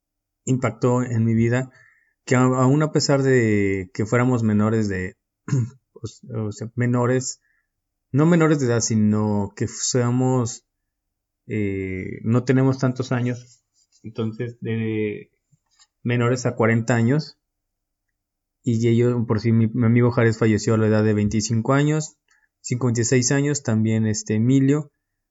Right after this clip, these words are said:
a la edad de veinticinco años, y mi amigo, eh, el Bayo, Bayo Trujillo, alrededor de treinta y tres, treinta y cuatro años, entonces,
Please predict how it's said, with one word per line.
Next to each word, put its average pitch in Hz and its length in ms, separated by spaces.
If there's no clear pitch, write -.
a 107 80
la 107 80
edad 107 100
de 110 60
veinticinco 113 500
años, 135 400
y 127 300
mi 120 100
amigo, 107 960
eh, 92 540
el 95 120
Bayo, 123 580
Bayo 113 240
Trujillo, 120 420
alrededor 107 400
de 107 100
treinta 101 340
y 101 60
tres, 110 320
treinta 104 240
y 98 60
cuatro 113 300
años, 123 300
entonces, 110 600